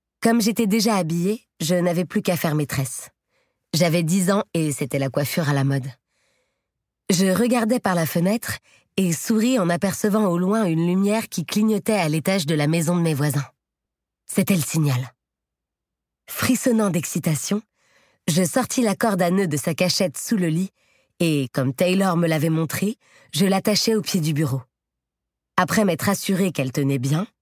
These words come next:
je la fis passer par la fenêtre et respirai profondément pour m'armer de courage. Cette nuit allait être géniale.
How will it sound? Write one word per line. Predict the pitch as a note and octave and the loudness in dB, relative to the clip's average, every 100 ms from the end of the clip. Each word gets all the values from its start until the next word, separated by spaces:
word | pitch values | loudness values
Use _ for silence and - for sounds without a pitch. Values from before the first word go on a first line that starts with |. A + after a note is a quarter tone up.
| _ _ _ _ | _ _ _ _
je | D3+ F#3 | -2 2
la | F3+ | 2
fis | - F#3+ | 0 -2
passer | A#3 - B3 | -2 0 -2
par | F#3 D#3+ | 0 0
la | D3+ | -2
fenêtre | - C#3+ D#3+ - - _ | -2 -4 -4 -10 -12 _
et | D#3 | -2
respirai | D3+ G3 - G3 E3+ D#3+ | 0 -2 -2 -2 -2 -2
profondément | - - A#3 G3+ F3+ D#3+ D#3 F3+ | -2 -2 -2 -2 0 0 0 -2
pour | - F3+ | -2 0
m'armer | E3+ D3+ D3+ | 0 2 -2
de | - | -4
courage. | - C#3 B2 B2+ - _ _ _ _ _ _ _ _ _ | -4 -2 -2 -4 -10 _ _ _ _ _ _ _ _ _
Cette | - - E3 - | -6 -2 -2 0
nuit | E3 D#3 D3+ - | 0 0 -2 -4
allait | E3 D3 D3 | -2 0 0
être | C#3 - D3+ | -2 -2 -2
géniale. | C3+ A#2 D#3+ C#3+ C3 B2+ C#3 | 0 0 0 0 -2 -4 -10